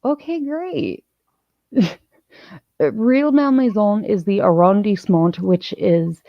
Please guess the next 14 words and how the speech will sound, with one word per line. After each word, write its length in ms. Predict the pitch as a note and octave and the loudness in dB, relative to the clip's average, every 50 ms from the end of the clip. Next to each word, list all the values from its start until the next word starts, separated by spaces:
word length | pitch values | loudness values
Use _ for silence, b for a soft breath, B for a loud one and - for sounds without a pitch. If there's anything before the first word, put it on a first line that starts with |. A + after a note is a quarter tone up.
| b b b | b b b
so 140 | - C4+ C4 | -2 -2 0
if 360 | - - C4 B3 B3 - - | 4 6 6 6 6 4 2
you've 180 | B3 A#3+ A#3+ | 2 2 2
ever 140 | C4 C4 B3 | 2 2 2
been 240 | A3+ A#3 B3 G3 G3 | 2 2 2 2 2
to 160 | G3 G3 F#3 F#3 - _ _ | 0 0 -2 -2 -6 _ _
Paris, 540 | - - G3 F3+ D#3 D3+ - D3 - - _ _ _ _ _ _ _ _ _ _ _ _ _ _ _ _ _ | -8 -2 0 2 2 2 2 -2 -6 -12 _ _ _ _ _ _ _ _ _ _ _ _ _ _ _ _ _
they 280 | - F#3+ D#3+ G3 G#3+ A3+ | -6 0 2 4 4 4
break 340 | G3+ F3 G3+ G#3+ G#3+ G#3+ - | 4 2 0 0 0 0 -2
the 80 | - G3+ | -4 -6
city 400 | - - - - G3 G3 G3+ G#3+ | -6 -6 -6 -4 -4 0 0 2
up 180 | A3 A3 A3 _ _ | 0 0 -2 _ _
into 400 | A3+ F3+ F3+ E3+ - - F#3+ F#3 | -2 -2 -2 -2 -2 0 0 2
arrondissement. 1040 | - - E3+ E3+ F#3 F3+ F#3+ F3+ F3 E3+ F3 - - - F3 D#3+ D#3+ D#3+ D#3+ - - | 2 2 2 2 2 2 2 0 0 0 -2 -4 -4 0 0 0 0 0 -2 -6 -12